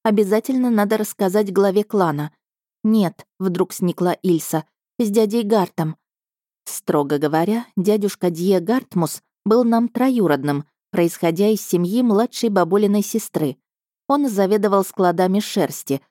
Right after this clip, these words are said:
а в последнее время начал заниматься и закупками, потому что спрос на пряжу Фрейдерин регулярно рос. Он всегда производил благоприятное впечатление,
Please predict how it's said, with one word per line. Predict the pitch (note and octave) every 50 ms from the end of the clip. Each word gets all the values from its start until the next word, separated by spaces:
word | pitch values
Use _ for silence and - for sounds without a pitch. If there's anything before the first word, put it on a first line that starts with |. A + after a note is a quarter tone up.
| _ _ -
а | F3+ F3
в | -
последнее | - F3 E3+ - F3+ E3+ E3+ D#3+ D#3+ F3 F3+ E3+
время | G3+ C#4 D4+ D4+ C4+ G3
начал | F3 F#3 B3+ C4+ - - A3+ G3+
заниматься | F#3+ F#3+ F#3+ F#3+ G3+ A#3 A#3+ - - A#3+
и | A#3+ A#3+
закупками, | A3 C4 C4+ C4+ _ - D#3 - _ - D3 D3 D3 D3 - _ _ _ _ _ _ -
потому | F3 - E3+ E3+ D#3+
что | - - F3
спрос | E3+ - - - F3 E3 D3+ - -
на | E3 D3+
пряжу | - - D#3 D#3 D3 D#3 D3+
Фрейдерин | - E3+ D#3 D#3 C#3+ E3+ E3+ F3+ A#3 C4+ D4 - _ _ _ _ -
регулярно | C4 C4 A3 A3+ A#3 G3+ F#3+ F#3+ G3+ G#3+ A3+ B3+ C4
рос. | A3+ D#3+ C3 - - - - _ _ _ _ _ _ _ _ _ _ _ _ -
Он | D4 D4+ D#4 -
всегда | - - A3+ G#3+ A3 B3+ C4
производил | - A#3 A3 G#3 G3+ F3+ F3 F#3+ G3 F#3+ A3 A3+
благоприятное | F#3+ F#3+ G3 F#3+ G3 G3 - G3 F#3+ G3 F3+ E3+ D#3+ - D#3 D#3 D#3 D3
впечатление, | - _ - D#3 - D#3 D3 - D3+ E3 G#3 A#3+ B3+ B3+ B3+